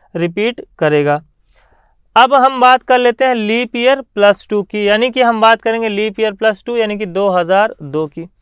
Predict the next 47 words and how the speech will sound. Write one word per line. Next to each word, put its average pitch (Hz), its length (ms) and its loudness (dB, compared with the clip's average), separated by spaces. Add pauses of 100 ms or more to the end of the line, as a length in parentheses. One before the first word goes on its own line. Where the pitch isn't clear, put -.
(440)
तो 185 60 -6
दो 190 260 2
हज़ार 254 400 4
दो 240 180 2
की 247 140 -4
शुरुआत 247 420 2
किससे 240 280 -6
हुई 247 200 0
है, 247 140 2
तो 247 120 -6
दो 226 200 0
हज़ार 220 360 2
दो 214 180 0
की 220 120 -10
शुरुआत 220 420 -2
हुई 214 120 -4
है 233 100 -4
ट्यूसडे 202 480 -4
से 220 120 -8
यानी 202 220 -4
कि 254 200 0 (560)
मंगलवार 165 640 -4
से। 165 160 -14 (760)
अगर 226 240 6
हम 277 160 0
बात 254 240 4
करें 262 260 2
दो 247 160 6
हज़ार 247 280 4
दो 233 140 0
की 240 120 -8
शुरुआत 233 440 0
मंगलवार 233 600 2
से 240 100 -6
हुई 233 120 -2
है, 240 60 0
तो 233 120 -6
बताइए 220 360 0
और 233 280 6
किस 233 240 -6
वर्ष 220 280 2
की 240 140 -6
शुरुआत 226 400 0
मंगलवार 220 600 2
से 226 120 -2
हुई 226 260 4
है, 214 220 6